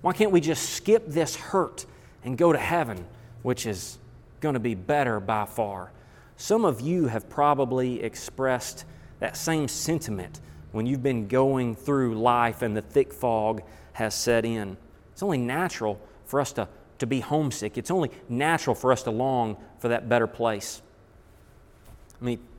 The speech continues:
share with you another story. There was this young man who received a phone call to rush to the hospital because his grandfather wasn't gonna be making it much longer.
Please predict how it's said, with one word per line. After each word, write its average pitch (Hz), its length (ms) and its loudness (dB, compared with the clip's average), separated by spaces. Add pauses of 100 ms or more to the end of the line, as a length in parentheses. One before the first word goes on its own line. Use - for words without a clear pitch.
(220)
share 147 280 4
with 135 160 2
you 123 80 4
another 117 280 2
story. 127 480 2 (520)
There 131 220 2
was 117 320 2
this 117 260 -2
young 131 240 4
man 131 340 0
who 123 100 0
received 117 340 -2
a 117 60 0
phone 127 320 0
call 107 440 -2 (360)
to 107 200 2 (120)
rush 127 280 2
to 120 80 -2
the 101 100 -4
hospital 107 580 -2 (280)
because 113 220 -2
his 104 140 -2
grandfather 110 600 0
wasn't 113 360 0
gonna 110 120 -2
be 107 120 -2
making 110 360 -4
it 101 80 -10
much 107 280 -8
longer. 107 400 -4